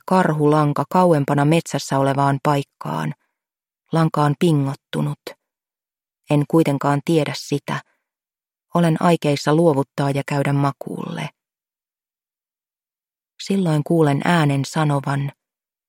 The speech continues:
"Tässä se on." Sanat tulevat suustani, mutta ne eivät ole minun sanojani. "Tässä se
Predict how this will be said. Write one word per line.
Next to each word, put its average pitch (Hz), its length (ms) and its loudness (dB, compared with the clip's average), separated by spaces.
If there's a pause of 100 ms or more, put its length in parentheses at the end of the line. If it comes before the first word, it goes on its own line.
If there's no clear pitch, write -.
(880)
"Tässä - 400 -6
se - 220 -4
on." 147 340 -2 (1500)
Sanat 185 320 0 (100)
tulevat 170 380 0
suustani, 156 540 0
mutta 151 260 0
ne 151 160 4
eivät 160 220 4 (100)
ole 160 180 4
minun 147 400 2
sanojani. 151 680 -6 (1500)
"Tässä 175 380 -4
se 151 180 -2